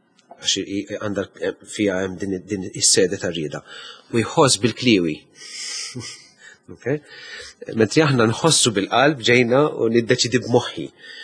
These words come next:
Eh, mentri mhux hekk, fil-verità mhux hekk. Em, għax b'moħħi jiena nirraġuna. Imma jekk noqgħod attent, niddeċidi b'qalbi. U għalhekk importanti li l-moħħ,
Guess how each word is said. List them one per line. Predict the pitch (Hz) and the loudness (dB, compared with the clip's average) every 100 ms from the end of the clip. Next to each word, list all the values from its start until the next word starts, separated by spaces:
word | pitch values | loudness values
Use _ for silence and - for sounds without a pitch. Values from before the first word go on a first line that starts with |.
| - - - - _ - | -18 -20 -20 -20 _ -2
Eh, | 113 110 107 101 - - - 131 | 2 4 4 0 -8 -20 -6 -4
mentri | 123 135 | 0 2
mhux | 160 185 | 4 4
hekk, | - 131 - | 2 0 -2
fil-verità | 110 101 98 104 143 | 0 2 2 2 2
mhux | 151 - | 2 0
hekk. | - - - _ _ _ _ _ _ _ _ | -4 -8 -20 _ _ _ _ _ _ _ _
Em, | - 113 107 104 104 | -8 -2 0 0 0
għax | 101 101 _ _ - 113 101 | 0 -2 _ _ -8 -6 0
b'moħħi | 160 - 147 | 0 2 4
jiena | 135 | 6
nirraġuna. | 117 113 117 117 165 139 95 76 - _ _ _ _ _ _ _ _ _ _ _ _ _ _ _ _ _ - | 6 6 6 6 6 6 4 -4 -10 _ _ _ _ _ _ _ _ _ _ _ _ _ _ _ _ _ -12
Imma | 107 104 101 101 101 98 98 98 - | -6 0 2 2 2 0 -2 -4 -8
jekk | 98 107 | -10 -10
noqgħod | 98 95 | -10 -10
attent, | - 151 107 - | 0 0 0 -4
niddeċidi | 101 92 92 - 127 101 | -8 -6 -4 0 0 -2
b'qalbi. | - 104 80 78 - - _ _ _ _ _ - | -4 -6 -6 -10 -12 -20 _ _ _ _ _ -6
U | 104 | 0
għalhekk | 139 - 107 | 0 0 -4
importanti | 107 98 98 92 - | -2 0 -2 -4 -4
li | 95 | -4
l-moħħ, | 95 95 110 113 - | -4 0 4 4 4